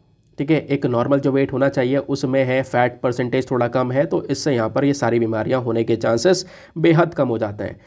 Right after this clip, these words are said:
But शहरों में ये चीज़ें आज के समय पर थोड़ी सी कम नज़र आती है, बहुत ज़्यादा ओबेसिटी हमको यहाँ पर देखने को मिल जाती है। अब राइटर बोलते हैं इसके लिए हमें करना क्या चाहिए। इसके लिए पहली चीज़ तो देखो दोस्तों,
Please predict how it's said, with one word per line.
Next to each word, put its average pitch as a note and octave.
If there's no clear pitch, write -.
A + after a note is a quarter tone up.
But D3+
शहरों D3
में C#3
ये C3
चीज़ें C3
आज D#3
के E3
समय C3+
पर C#3
थोड़ी B2
सी C3+
कम A#2+
नज़र A#2
आती A2+
है, D3
बहुत E3
ज़्यादा C3
ओबेसिटी C3
हमको B2
यहाँ A2
पर A#2
देखने G#2
को A2
मिल G#2+
जाती G#2
है। F2
अब E3
राइटर F3+
बोलते F3+
हैं G3
इसके F#3+
लिए F#3
हमें F3
करना C#3+
क्या C3+
चाहिए। A2+
इसके D#3+
लिए A#3
पहली G3
चीज़ G3
तो F#3
देखो D#3+
दोस्तों, C#3+